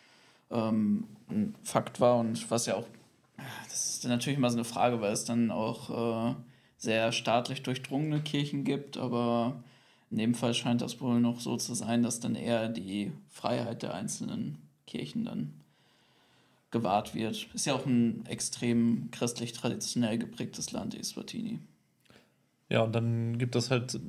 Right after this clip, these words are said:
Speaker 2: wenn es da dann zumindest so, so Restfreiräume gibt, ist das ja enorm wichtig. Man muss das ja dann auch immer,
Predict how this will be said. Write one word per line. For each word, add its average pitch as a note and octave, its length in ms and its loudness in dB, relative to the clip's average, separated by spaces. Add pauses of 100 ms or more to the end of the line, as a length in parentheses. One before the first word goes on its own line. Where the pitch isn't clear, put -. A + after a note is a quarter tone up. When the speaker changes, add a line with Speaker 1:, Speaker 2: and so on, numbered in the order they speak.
(180)
Speaker 2:
wenn B2 160 2
es A#2 120 -2
da A#2+ 140 6
dann B2 160 2
zumindest B2 460 -2
so, A#2 400 -2
so A#2+ 140 -2
Restfreiräume A#2+ 840 0
gibt, C3+ 240 -2
ist B2 140 -4
das A#2 140 -2
ja A#2 120 2
enorm A#2 400 0
wichtig. B2+ 400 -2 (540)
Man A#2+ 100 4
muss A#2+ 140 4
das B2 160 2
ja B2+ 100 4
dann A#2 180 2
auch A#2 140 0
immer, A#2+ 280 2